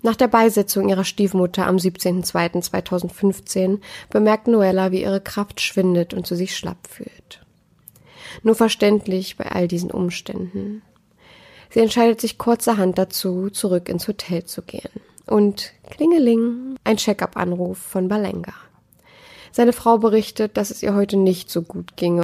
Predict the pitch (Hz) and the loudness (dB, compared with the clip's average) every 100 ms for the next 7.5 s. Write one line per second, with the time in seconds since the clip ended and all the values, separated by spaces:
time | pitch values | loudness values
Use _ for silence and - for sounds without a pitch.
0 | - 214 196 202 175 165 - 196 - - | -2 -2 0 2 2 0 -4 -6 -6 -8
1 | - - 202 190 - - - - _ _ | -8 -8 -6 -6 -8 -10 -12 -14 _ _
2 | _ _ _ _ _ _ _ 208 202 196 | _ _ _ _ _ _ _ 4 6 6
3 | 196 190 190 - 190 190 196 202 190 - | 4 2 0 2 2 2 2 2 0 0
4 | - 202 208 202 202 202 185 190 185 185 | -4 2 2 2 0 -2 0 0 0 0
5 | 185 196 202 214 226 220 - - 175 180 | 2 2 2 0 0 -2 -4 0 0 0
6 | 190 196 185 - 226 214 175 - 190 180 | -2 -2 -4 -4 -2 0 -2 -4 -8 -6
7 | 190 180 180 214 220 | -6 -10 -14 -12 -14